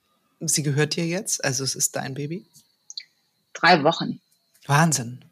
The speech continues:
Speaker 2: Ja,
Speaker 1: Ja,
Speaker 2: du
Speaker 1: super
Speaker 2: kannst dir
Speaker 1: schnell.
Speaker 2: vorstellen, wie diese drei Wochen waren. <laughs>
Speaker 1: Intensiv, ja. Aber das hattest du ja aus deiner Unternehmensberatung für Agenturen quasi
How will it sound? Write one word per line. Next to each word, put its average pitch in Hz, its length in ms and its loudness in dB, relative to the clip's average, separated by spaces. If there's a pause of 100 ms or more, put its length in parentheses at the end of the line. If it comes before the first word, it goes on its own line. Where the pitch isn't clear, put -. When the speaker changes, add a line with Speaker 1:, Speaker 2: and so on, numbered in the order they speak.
Speaker 2:
Ja, - 300 2
Speaker 1:
Ja, 147 60 -8
Speaker 2:
du 147 40 -4
Speaker 1:
super 170 140 0
Speaker 2:
kannst 190 200 2
dir 196 60 6
Speaker 1:
schnell. 190 100 0
Speaker 2:
vorstellen, 190 300 6
wie 180 80 4
diese 180 220 6
drei 160 240 4
Wochen 151 280 0
waren. 160 400 4
<laughs> 277 100 2
Speaker 1:
Intensiv, 185 640 6
ja. 143 120 8
Aber 170 120 8
das 185 120 8
hattest 202 280 6
du 202 40 10
ja 175 160 10
aus 165 100 4
deiner 175 260 8
Unternehmensberatung 165 840 4
für 113 140 4
Agenturen 151 540 4
quasi 139 680 4